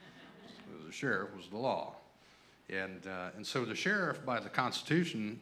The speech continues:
uh, Georgia Constitution, is required to maintain and operate the jail. Currently, we have about six hundred inmates. We're in the process of growing another one, or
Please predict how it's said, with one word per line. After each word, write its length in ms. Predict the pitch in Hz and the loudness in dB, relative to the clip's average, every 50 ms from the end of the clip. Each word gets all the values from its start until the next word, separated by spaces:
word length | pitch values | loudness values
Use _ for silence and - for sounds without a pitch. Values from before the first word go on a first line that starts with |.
| - | -8
uh, 180 | 110 101 98 98 | -8 -8 -6 -2
Georgia 240 | 107 117 117 - - | -2 -2 -2 -4 -6
Constitution, 540 | 127 110 104 - - 156 180 - - 107 92 | -8 -8 -6 -4 -4 -4 -4 -4 -4 -6 -4
is 60 | 92 | -4
required 560 | 104 101 85 - - 117 117 120 120 117 117 | -4 -4 -4 -2 0 2 4 4 4 2 0
to 140 | - - 110 | -2 -2 0
maintain 500 | 98 101 113 117 110 - 127 117 110 104 | 2 2 2 2 0 -2 -2 0 0 0
and 80 | 98 98 | 2 4
operate 380 | 98 98 - - 101 101 101 | 2 2 2 2 0 0 0
the 80 | - 120 | -2 -2
jail. 300 | 120 107 98 90 92 110 - - - - - - - - - - - - - _ - | 2 2 4 4 2 0 -4 -10 -16 -20 -20 -20 -20 -20 -20 -20 -20 -20 -20 _ -6
Currently, 300 | - 110 101 95 95 95 | -2 0 0 2 2 0
we 100 | 92 90 | 2 2
have 140 | 90 85 90 | 0 0 -2
about 160 | 92 80 - | -4 -8 -6
six 220 | - - 92 - | -6 -6 -6 -6
hundred 260 | - 107 98 98 95 95 | -4 -2 -2 0 0 0
inmates. 440 | 90 87 87 85 95 - - - - - - _ _ _ _ _ _ - - - - - | -2 -4 -4 -6 -8 -8 -12 -16 -18 -18 -20 _ _ _ _ _ _ -20 -20 -14 -8 -4
We're 80 | 107 90 | -2 -2
in 60 | 82 | -2
the 40 | - | 0
process 500 | - 98 90 87 - - 95 92 - 92 | 0 2 2 2 0 -2 -4 -6 -8 -8
of 140 | 87 87 | -10 -10
growing 240 | 92 92 92 92 90 90 90 | -8 -6 -6 -4 -4 -4 -4
another 220 | 92 90 85 85 | -4 -4 -4 -4
one, 180 | 85 87 98 107 - - - - - - - - | -6 -8 -10 -12 -16 -20 -20 -20 -20 -16 -8 -4
or 200 | 92 92 85 | -2 -2 -2